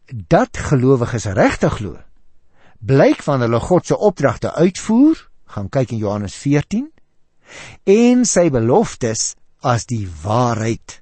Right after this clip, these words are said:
aanvaar. Aanvaar jy die beloftes van die Here in sy woord as die waarheid, liewe luisteraar? Juis in hierdie tyd waar mense soms sê, "Ag man, daar is nie eers so 'n ding soos 'n opstanding uit die dood nie.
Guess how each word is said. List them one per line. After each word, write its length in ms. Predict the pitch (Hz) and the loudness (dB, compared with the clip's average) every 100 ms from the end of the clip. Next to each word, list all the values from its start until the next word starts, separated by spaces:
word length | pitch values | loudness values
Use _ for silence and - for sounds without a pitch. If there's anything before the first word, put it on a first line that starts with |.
| _ _ - _ - | _ _ -20 _ -12
aanvaar. 720 | 92 78 - 67 - - - - _ _ - _ _ - - _ - - _ 123 | -12 -12 -12 -14 -14 -20 -20 -20 _ _ -20 _ _ -20 -20 _ -20 -20 _ -4
Aanvaar 580 | 127 120 - 170 185 | -2 -4 -4 0 0
jy 160 | 180 147 151 | 0 -2 -2
die 80 | |
beloftes 640 | 123 104 131 - 139 - - _ _ _ - | -2 -2 -4 -4 -6 -6 -14 _ _ _ -12
van 180 | - 113 | -6 -4
die 80 | 104 | -4
Here 320 | 101 107 123 - _ _ _ _ _ _ _ 113 | -4 -4 -8 -12 _ _ _ _ _ _ _ -6
in 100 | 95 | -2
sy 160 | 101 87 | -2 -2
woord 320 | 107 113 - | -2 -2 -4
as 140 | 101 - | -8 -6
die 100 | 95 | -8
waarheid, 460 | 80 76 92 120 - | -8 -8 -4 -6 -4
liewe 200 | 117 113 | -6 -4
luisteraar? 520 | 104 104 - 123 120 - _ _ _ _ _ _ _ _ - | -6 -8 -10 -12 -14 -20 _ _ _ _ _ _ _ _ -2
Juis 320 | 156 262 247 | 0 0 -2
in 80 | 175 | -4
hierdie 240 | 196 185 | -4 -4
tyd 300 | 202 202 - | -4 -4 -6
waar 140 | 120 110 | -8 -6
mense 320 | 104 123 147 | -8 -10 -10
soms 380 | - 151 143 - | -8 -8 -8 -6
sê, 240 | 143 143 - _ _ _ _ _ - | -4 -6 -12 _ _ _ _ _ -10
"Ag 180 | 147 147 | -8 -6
man, 180 | 156 | -4
daar 140 | 135 123 | -4 -4
is 140 | 143 | -6
nie 140 | 165 160 | -6 -6
eers 160 | 127 | -6
so 120 | 160 | -2
'n 80 | 165 | -2
ding 200 | 139 139 | -2 -4
soos 160 | 110 107 | -6 -8
'n 40 | |
opstanding 520 | 110 151 - 143 127 | -6 -6 -6 -6 -6
uit 100 | 113 | -8
die 120 | 101 90 | -10 -4
dood 300 | 135 185 | -4 -4
nie. 120 | 113 | -8